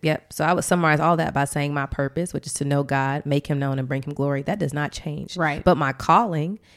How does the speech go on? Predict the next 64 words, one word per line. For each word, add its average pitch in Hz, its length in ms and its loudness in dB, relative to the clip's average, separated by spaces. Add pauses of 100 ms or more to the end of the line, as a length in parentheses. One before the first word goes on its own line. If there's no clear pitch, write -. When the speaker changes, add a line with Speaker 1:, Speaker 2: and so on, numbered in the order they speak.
Speaker 1:
and 147 100 -2
how 151 180 6
that 147 220 4
looks 160 320 2
in 151 120 0
different 151 320 0
seasons, 185 380 0
how 143 120 2
he 151 100 4
allows 147 280 2
me 156 80 0
to 135 120 0
live 143 320 2
that 135 220 0
out, 123 260 0
it 269 100 2
may 285 140 4
Speaker 2:
Mm-hmm. 269 100 2
Speaker 1:
look 262 100 -4
different, 254 360 0
and 226 120 2
that's 247 180 -4
okay. 156 460 -4
Speaker 2:
Yes. 170 560 0
Good 302 240 2
summary, 156 440 2
Mo. 160 400 -2
Um, - 0 -
Speaker 1:
Mm-mm. 156 560 2
Speaker 2:
to - 100 -4
be 330 120 6
honest, 349 320 2
you 214 100 0
know, 165 360 6
let's 247 180 4
be 202 100 0
real. 143 220 -2
This 233 140 -4
is 240 80 -8
so 190 120 2
easy 165 240 -2
to 147 60 0
talk 151 240 0
about 139 240 2
on 185 120 2
this 135 100 2
Speaker 1:
Easy 135 80 2
peasy. 135 260 0
Speaker 2:
podcast. 143 340 0
<laughs> - 40 -18
It 190 180 2
is 196 260 4
so 175 280 2
much 196 180 -2
harder 165 420 0 (300)
to - 80 -6
actually 214 240 0
live 180 240 2
it 175 80 4
out 170 180 4
every 165 300 2
Speaker 1:
Mm. - 20 -2
Speaker 2:
day. 160 360 0
And 147 260 -2